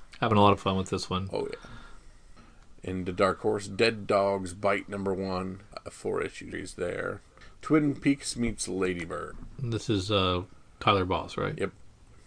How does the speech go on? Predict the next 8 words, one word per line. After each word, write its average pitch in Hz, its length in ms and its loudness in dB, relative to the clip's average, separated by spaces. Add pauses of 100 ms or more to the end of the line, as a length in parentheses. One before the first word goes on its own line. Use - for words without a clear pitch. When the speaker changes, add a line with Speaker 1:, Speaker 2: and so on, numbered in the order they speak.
(1160)
Speaker 2:
Star 101 440 4
Wars 104 260 6
High 95 180 2
Republic 98 600 0
Adventures 92 540 -2
number 87 420 -6
two, 113 520 -2 (340)
um, - 240 -10